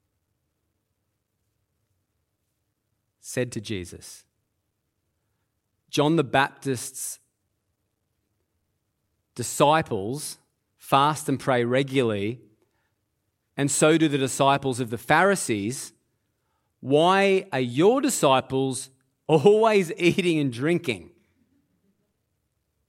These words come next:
I like this new covenant. Jesus responded, "Do wedding guests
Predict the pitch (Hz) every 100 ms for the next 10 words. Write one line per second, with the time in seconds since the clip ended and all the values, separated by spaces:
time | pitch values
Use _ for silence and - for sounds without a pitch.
0 | _ _ 78 85 143 - - 101 90 80
1 | 76 71 _ _ _ _ _ _ _ _
2 | _ _ _ _ _ _ _ _ _ _
3 | - 202 247 233 214 185 - - 214 240
4 | 165 135 143 147 _ _ _ _ _ -
5 | 165 151 175 233 247 202 202 190 - -
6 | -